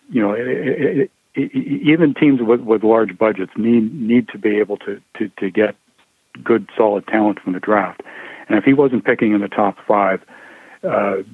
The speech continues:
pretty much it was, uh, you know, he, uh, he pretty much got nothing out of the draft. I mean, Andre Pavelec, I think, was the, was the only second round pick that, that, that ever made an impact in the N H L.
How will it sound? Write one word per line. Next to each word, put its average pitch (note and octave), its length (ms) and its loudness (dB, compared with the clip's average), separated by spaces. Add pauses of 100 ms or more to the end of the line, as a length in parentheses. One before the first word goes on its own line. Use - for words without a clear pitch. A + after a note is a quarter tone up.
(140)
pretty A2 200 0
much G#2 300 0
it G#2 80 -2
was, F#2+ 180 -4 (120)
uh, F#2 380 -4 (280)
you G#2 140 0
know, F#2 120 -4 (720)
he, C#3 320 0 (420)
uh, F#2+ 380 -2 (300)
he D3+ 180 -8 (200)
pretty A#2+ 180 2
much G#2 160 -2
got G2+ 160 0
nothing G#2 340 0
out G2 120 -2
of F2+ 100 -8
the F#2 80 -10
draft. G#2 360 -2
I G#2 40 -4
mean, G#2 220 -4 (300)
Andre B2+ 280 4
Pavelec, A2+ 520 0
I F#2+ 60 -2
think, A2+ 240 -2
was G2+ 160 -2
the, A#2+ 140 -2
was G#2+ 240 -2
the A#2 100 0
only C#3 420 4
second A2+ 340 0
round G#2 440 -2 (600)
pick A#2 220 -2
that, G2 160 -2
that, G2+ 140 -2
that G2+ 160 -2
ever A2 220 0
made G#2 240 2
an G2 100 -2
impact G2+ 400 -2
in F#2 100 -6
the G2 120 -6
N G2 120 -2
H F2+ 220 -8
L. F2 220 -4